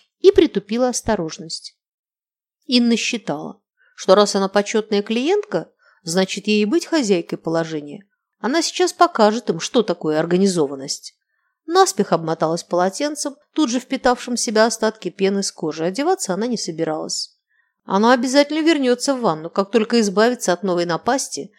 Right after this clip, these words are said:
на которую вынуждена тратить силы по вине здешних бездельников. Распахивая дверь, Инна ожидала увидеть смущенную горничную, которая будет бормотать что-то на своем языке.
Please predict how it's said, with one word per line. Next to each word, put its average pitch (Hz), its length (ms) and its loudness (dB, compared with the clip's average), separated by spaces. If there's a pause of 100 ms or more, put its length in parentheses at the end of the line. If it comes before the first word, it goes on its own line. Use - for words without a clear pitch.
(120)
на 190 80 -2
которую 240 380 2
вынуждена 185 680 0
тратить 170 420 -6
силы 277 360 0
по 170 100 -8
вине 180 320 0
здешних 175 540 -2
бездельников. 156 800 -2 (800)
Распахивая 285 600 2
дверь, 311 420 2
Инна 320 280 2
ожидала 302 440 0
увидеть 294 320 -2
смущенную 339 600 -2
горничную, 196 800 -2 (220)
которая 240 340 2
будет 220 260 -2
бормотать 240 460 0
что-то 160 340 -8
на 160 120 -8
своем 160 340 -4
языке. 170 540 -8